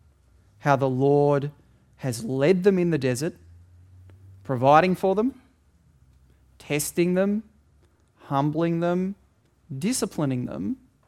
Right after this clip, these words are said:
the Israelites are then to go, "Okay, having remembered who God is and what he's done, I now choose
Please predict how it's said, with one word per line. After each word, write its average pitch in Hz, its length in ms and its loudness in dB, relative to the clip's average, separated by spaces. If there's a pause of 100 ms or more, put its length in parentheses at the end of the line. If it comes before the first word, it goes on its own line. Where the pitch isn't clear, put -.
(720)
the - 120 -14
Israelites 170 600 2
are 147 60 0
then 147 240 -2
to 160 100 -4
go, 139 200 0
"Okay, 147 340 -2
having 139 260 -2
remembered 165 460 0
who 208 100 -2
God 202 240 2
is 196 140 0
and 196 100 -2
what 196 120 0
he's 190 140 -4
done, 202 420 2 (640)
I 131 160 4
now 143 680 0
choose 131 680 -4